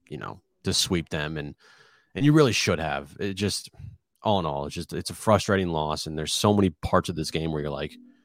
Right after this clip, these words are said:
again, you can't get hit with runners in scoring position. You can't do this. You can't do that. You have a weird,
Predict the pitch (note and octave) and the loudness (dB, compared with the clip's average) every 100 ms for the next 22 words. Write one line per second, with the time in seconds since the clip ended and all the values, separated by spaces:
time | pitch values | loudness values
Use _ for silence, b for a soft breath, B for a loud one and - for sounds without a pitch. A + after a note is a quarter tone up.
0 | b b b _ - G2+ E2+ C#2 - _ | b b b _ -6 -2 -4 -6 -18 _
1 | _ _ _ - - A2+ G#2 G#2+ G2+ F#2+ | _ _ _ -12 0 2 2 2 2 2
2 | F2+ F#2 F2 D#2+ F#2 E2 D#2 E2 E2+ D2 | 0 0 0 -2 -4 -4 -4 -8 -8 -10
3 | - G#2+ G2+ F#2 E2 D2+ C#2+ - G#2 G2 | -4 -2 -2 -2 -2 -2 -6 -6 -4 -4
4 | F#2+ D#2+ D2+ - E2 D#2+ D2+ D2+ E2+ G2+ | -4 -4 -4 -6 -10 -10 -12 -12 -4 -2
5 | A2 A2+ F#2 | 0 0 -2